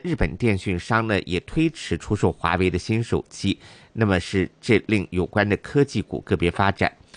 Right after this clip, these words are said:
在手机设备股方面，舜宇光学呢升了百分之一点九的，收报在七十三块五毛五；瑞声升了百分之零点五，收报在四十四块零五。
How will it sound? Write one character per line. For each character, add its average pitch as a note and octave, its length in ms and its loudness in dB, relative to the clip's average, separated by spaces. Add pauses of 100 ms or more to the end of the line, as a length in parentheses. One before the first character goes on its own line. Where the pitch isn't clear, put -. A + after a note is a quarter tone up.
(420)
在 C#3 180 4
手 A#2+ 160 2
机 C3+ 160 0
设 C#3 140 0
备 F#2+ 140 2
股 - 120 -8
方 G2 240 0
面， F2 220 0 (300)
舜 G3+ 200 2
宇 A2 120 2
光 D3 260 0
学 E2+ 240 -4
呢 F2+ 160 0
升 A#2 240 -4
了 A2 60 0
百 D2+ 140 -4
分 F2 180 -6
之 G#2 80 -2
一 A2+ 100 -2
点 A2+ 240 4
九 - 240 0 (100)
的， E2+ 120 -2
收 F#2+ 160 -2
报 F#2 120 2
在 F2 140 -2
七 - 220 -2
十 A#2 60 0
三 A#2 220 0
块 B2 140 0
五 E2 120 0
毛 D#2+ 180 2
五； F#2 200 0 (440)
瑞 F3 200 6
声 D3 320 0
升 D3+ 220 -4
了 C#3+ 60 0
百 - 140 -2
分 F2+ 200 -4
之 G#2+ 120 -2
零 F#2 260 -2
点 A#2 200 4
五， G2 80 -6
收 F#2+ 200 -4
报 F2+ 120 2
在 E2 140 0
四 - 240 -4
十 F2 80 -4
四 - 180 -6
块 E2+ 180 -2
零 F2 280 -2
五。 F2 100 -2